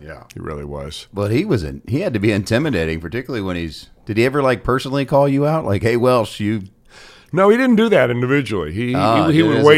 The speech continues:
Speaker 2: and
Speaker 1: team?
Speaker 2: do everybody at one time, but he had a pretty good memory. I did something early in the year, um, that he called me out on in, in, in a team speech in September.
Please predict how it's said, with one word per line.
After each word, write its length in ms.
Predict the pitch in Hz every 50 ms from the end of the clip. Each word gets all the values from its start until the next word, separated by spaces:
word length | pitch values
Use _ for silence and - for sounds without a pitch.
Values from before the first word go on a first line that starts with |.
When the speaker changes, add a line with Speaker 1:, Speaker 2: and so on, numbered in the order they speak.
| - 120
Speaker 2:
and 80 | 117
Speaker 1:
team? 80 | 147 143
Speaker 2:
do 40 | 143
everybody 420 | 143 147 151 143 139 139 135 135
at 100 | 123 110
one 200 | 120 127 123 120
time, 280 | 120 131 127 120 117 113
but 100 | 117 127
he 60 | 135
had 80 | 127 -
a 20 |
pretty 200 | - 131 131 120
good 120 | 120 113 107
memory. 300 | 113 117 120 117 110 104
I 80 | 113
did 180 | 127 147 139 117
something 300 | - 127 120 117 117 110
early 320 | 110 117 120 120 117 113
in 80 | 110 107
the 80 | 101 95
year, 440 | 107 135 165 151 113 95 85 76 - - - - _ _ _ - -
um, 480 | 92 95 95 92 90 90 87 80 76 _ _ _ - 107
that 200 | 98 101 101 110
he 80 | 113
called 320 | 110 - 117 113 113 107 107
me 100 | 101 101
out 180 | 110 117 120 113
on 180 | 113 107 107 107
in, 340 | 107 - - 113 110 107
in, 0 |
in 220 | 101 95 107 117 110
a 60 | 98
team 320 | - - 127 127 120 117
speech 320 | - - 117 113 107 - -
in 100 | 92 85
September. 560 | - - 87 - - 123 139 131 - -